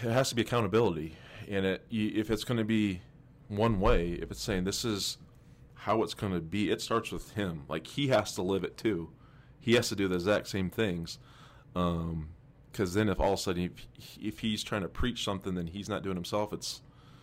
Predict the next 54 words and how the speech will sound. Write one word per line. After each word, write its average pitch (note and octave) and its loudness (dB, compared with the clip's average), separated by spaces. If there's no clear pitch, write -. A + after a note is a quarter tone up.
you F#2 -4
know, E2+ -2
it's - -8
starts F2 -2
falling F#2 0
on E2 -2
deaf E2+ -4
ears G#2 0
a E2 -10
little D#2 -8
bit. B1+ -8
Um, E2 -2
no, G#2 -4
it - 0
has B2 0
to F2+ -2
be. D2+ -6
You G2+ -4
know G2+ 2
what? A#2 2
We're G2 2
gonna, E2+ 0
we're F#2 -6
gonna F2 -2
be F2+ -2
on F#2 4
time. F2 -2
You're E2 -6
gonna D#2+ -8
go F2+ -4
to F#2 0
class. E2 -6
You're D#2+ -8
gonna D#2+ -4
make F#2 -2
sure - -2
you're F#2 0
getting F2 -2
your E2+ -2
eight F#2 0
to F2+ -8
ten - -6
hours E2+ -6
of D#2+ -12
sleep. F2 -6
You're E2+ -8
getting, F2 -2
you're F#2 -4
not F2+ 2
missing F#2 -4
meals. F2 -2
You're D#2+ -10
eating F#2+ 0
correctly. F2 -6